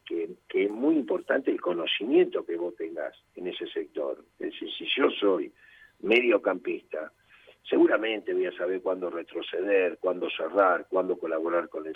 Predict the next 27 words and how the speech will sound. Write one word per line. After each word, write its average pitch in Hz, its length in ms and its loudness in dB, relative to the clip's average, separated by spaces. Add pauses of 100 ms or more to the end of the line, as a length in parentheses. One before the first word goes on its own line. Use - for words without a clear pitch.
cinco, 90 500 -4
cuándo, 92 460 4 (340)
eh, 82 180 0
hacerle 90 380 2
un 85 100 -2
relevo 85 400 4
al - 100 0
cuatro, 98 520 4
al 80 100 -2
lateral. 80 800 0 (680)
Si - 120 -10
lo 101 200 6
hace 95 500 4
un 113 180 -6
extremo, 85 680 -2 (380)
no 117 200 -4
lo 139 120 4
va 123 160 4
a 117 100 -2
saber. 76 440 0 (840)
Ah, - 160 -8
lo - 80 6
va - 100 8
a - 100 -2
saber - 300 2
por 147 140 -6
lógica. - 640 0